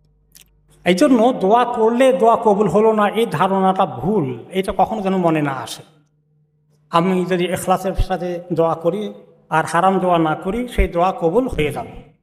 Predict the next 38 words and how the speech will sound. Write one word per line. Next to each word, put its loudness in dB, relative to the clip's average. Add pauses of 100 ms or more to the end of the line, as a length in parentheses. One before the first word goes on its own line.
(1300)
আহ, -4 (1080)
ওমর 6
ইবনে 2
খাত্তাব 0
রাদিয়াল্লাহু 2
আনহু -2
এই -6
জন্য -4
বলতেন -4
যে, 2
"আমি -2
দোয়া 2 (100)
কবুল 0
হলো 2
কি -2
না, 0
এটার -2
জন্য -2
কোনো -4
পেরেশানি -4
আমার -2
মনে 0
থাকে -6
না। -18 (1000)
আমি 2
দোয়া 2
করতে -6
পারছি -6
কি -4
না, 0
দোয়া 0
করলাম -2
কি -6
না, -4
এটা -2
আমার -4
আসল -6
পেরেশানি। -12